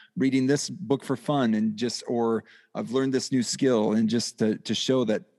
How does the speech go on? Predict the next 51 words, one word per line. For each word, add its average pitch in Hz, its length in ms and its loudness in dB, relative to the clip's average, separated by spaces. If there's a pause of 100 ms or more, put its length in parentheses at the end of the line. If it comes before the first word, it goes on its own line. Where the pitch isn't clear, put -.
you 117 80 0
know, 104 160 -2 (100)
to 110 80 -4
be 123 160 4
that 127 140 4
example, 107 760 0 (200)
just 113 200 -2
like 110 240 0
Kayat 117 440 0
picking 110 280 0
up 107 120 -4
the 107 80 -2
litter, 110 480 0
like, 104 260 -4 (240)
being 113 140 2
the 113 40 4
example 107 520 2
of, 107 80 -6
hey, 107 320 2
I'm, 113 260 0 (380)
I'm 135 180 2
growing 127 380 2
too. 120 320 2
And, 104 200 -2
and, 104 220 -6 (280)
you 117 80 -4
know, 104 40 -2
you 104 60 -2
talked 113 220 -4
about 113 200 0
taking 120 220 0
a 113 80 0
class, 131 420 -2
like, 104 180 -4 (340)
that 101 120 -2
you're 110 160 0
being 113 440 -2
a 123 40 2
good 120 160 2
example 113 420 0
of 110 100 -2
that 117 220 -2
as 110 140 -4
well. 110 340 -4 (300)
So, 104 320 -4 (180)
uh, 127 120 0
that's, 147 260 0
I, 143 200 -2 (200)
I 143 60 -2
mean, 147 180 2
that's, 143 320 -2